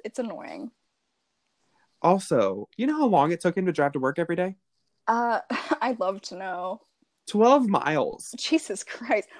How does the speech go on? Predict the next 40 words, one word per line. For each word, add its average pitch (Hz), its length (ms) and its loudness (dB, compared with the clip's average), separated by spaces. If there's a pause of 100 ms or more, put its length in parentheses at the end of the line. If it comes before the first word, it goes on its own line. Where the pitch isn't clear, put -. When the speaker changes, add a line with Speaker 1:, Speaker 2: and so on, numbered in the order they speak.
Speaker 1:
Wait, 294 220 0 (800)
um, 277 320 0 (280)
what 285 240 4
year 320 220 -2
is 370 100 -4
this? - 360 -6 (1300)
Speaker 2:
Uh, 208 460 2 (300)
I 156 80 2
think 202 160 -2
it 285 60 0
was, 285 160 -2
like, 160 180 0
the 131 120 4
seventies. 160 800 -4
Speaker 1:
Oh, 220 220 6
okay. 185 320 -10 (240)
All 294 80 -10
right. 185 260 -10 (680)
I 233 100 -8
just 226 200 -16
needed 185 220 -14
a 190 40 -8
better 170 280 -8
idea 180 340 -10
about 190 220 -10
what 190 260 -10
life 190 160 -8
Speaker 2:
No, 175 100 8
it 160 40 8
was 156 100 4
the 143 40 0
Speaker 1:
was - 80 -8
back 147 120 4
Speaker 2:
sixties. 101 240 -2
Speaker 1:
then. 101 120 -6
Speaker 2:
It 165 100 0
was 165 180 2
the 160 120 2
sixties. 151 520 -4
Speaker 1:
Okay. 196 360 -6